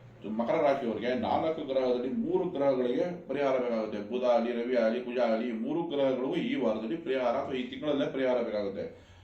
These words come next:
ಬುಧನ್ಗೆ ಸೋದರ ಮಾವನ್ನ ಮನೆ ಕರೆದು ಏನಾದ್ರೂ ಸಿಹಿ ತಿಂಡಿ ಕೊಡಿ ಅಥವಾ ಹಸಿರು ವಸ್ತ್ರ ದಾನ ಕೊಡಿ,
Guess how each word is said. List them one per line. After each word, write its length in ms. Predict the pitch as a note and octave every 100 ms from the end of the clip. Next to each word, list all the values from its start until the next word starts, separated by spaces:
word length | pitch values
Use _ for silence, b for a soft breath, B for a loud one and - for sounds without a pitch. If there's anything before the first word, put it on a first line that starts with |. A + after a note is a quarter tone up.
| B B2+
ಬುಧನ್ಗೆ 480 | D3+ F3 C#3 C3+
ಸೋದರ 240 | C3+ C#3+ C#3
ಮಾವನ್ನ 400 | C3+ C3 B2+ C3+
ಮನೆ 260 | A#2 B2
ಕರೆದು 300 | C3 A#2+ A#2+
ಏನಾದ್ರೂ 420 | A#2+ C3 C#3+ C#3 -
ಸಿಹಿ 240 | B2+ B2+
ತಿಂಡಿ 180 | A#2+ A2+
ಕೊಡಿ 220 | A#2 A#2 A#2 B B B
ಅಥವಾ 260 | B2+ C3 A#2+
ಹಸಿರು 220 | C#3 C#3+
ವಸ್ತ್ರ 200 | C3 -
ದಾನ 340 | B2+ A#2+ A#2+ A#2
ಕೊಡಿ, 480 | A2+ A#2 A#2 -